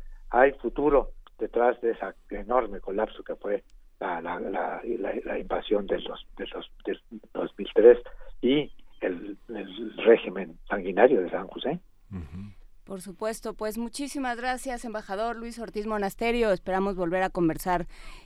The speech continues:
Speaker 3: sobre justamente esta región que, eh, da tantas notas tristes, pues nos da gusto tener una, una más o menos esperanzadora el día de hoy, pero hablaremos pronto sobre esta región y sobre otras cosas. Le agradecemos.
Speaker 1: Estamos a su, a, a sus órdenes, con muchísimo gusto, me, me pongo a su disposición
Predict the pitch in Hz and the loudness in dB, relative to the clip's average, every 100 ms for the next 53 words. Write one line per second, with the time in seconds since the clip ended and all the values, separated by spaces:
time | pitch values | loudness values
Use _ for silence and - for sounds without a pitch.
0 | - 196 170 160 139 202 202 202 190 196 | -8 -2 0 0 0 0 2 4 4 4
1 | 190 180 - 175 165 202 202 202 - 160 | 2 4 4 4 4 6 6 6 2 -2
2 | 147 131 110 151 156 156 156 - 165 170 | 0 -4 -6 -6 -2 -2 -2 -2 -2 -2
3 | 156 160 156 151 151 165 - 160 147 147 | 0 -2 -2 -6 -2 -2 0 -2 -2 -6
4 | 135 135 147 151 147 143 - 135 - - | -4 -2 2 4 2 -2 -4 -4 -4 -4
5 | 139 143 151 151 143 143 - - - - | -2 0 0 2 0 -2 -4 -2 0 -2
6 | - - 208 214 214 226 233 220 220 196 | -2 2 6 6 6 4 4 2 2 -2
7 | - 190 190 196 214 233 233 240 254 269 | 2 2 4 2 4 4 6 4 6 4
8 | 269 196 190 196 202 233 220 - - - | 4 4 4 4 4 2 2 0 -6 0
9 | 214 214 208 185 185 175 190 - 190 170 | 6 8 8 0 0 2 2 2 0 2
10 | 180 165 156 156 147 143 143 - - 135 | 4 4 4 0 -2 -2 -4 -6 -8 -6
11 | 143 147 160 160 127 117 147 151 127 - | -4 0 0 4 6 10 10 10 6 -6
12 | - - - - 107 - - 113 107 110 | -18 -16 -16 -6 -6 -4 2 4 4 4
13 | 110 - 240 147 120 107 - 104 101 - | 2 6 10 10 8 2 0 0 0 0
14 | 180 120 95 110 - 101 95 87 104 110 | 0 -2 -2 -2 -2 -4 -4 -6 -2 -2
15 | 107 98 90 95 82 120 127 | 0 -2 -2 -2 0 2 0